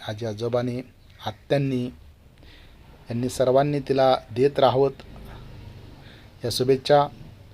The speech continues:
बहुजनी ताई लाईव्ह चॅनलकडून ती रोहीला तिच्या वाढदिवसानिमित्त तिला हार्दिक हार्दिक शुभेच्छा. तिला उदंड आयुष्य लाभो. आजचा कार्यक्रम, अ,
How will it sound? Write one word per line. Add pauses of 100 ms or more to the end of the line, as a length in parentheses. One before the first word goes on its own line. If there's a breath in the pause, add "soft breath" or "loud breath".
(300)
बहुजनी
ताई
लाईव्ह
चॅनलकडून
ती (200)
रोहीला (1300)
तिच्या
वाढदिवसानिमित्त (1120)
तिला
हार्दिक
हार्दिक
शुभेच्छा. (220)
तिला
उदंड
आयुष्य
लाभो. (640)
आजचा
कार्यक्रम,
अ,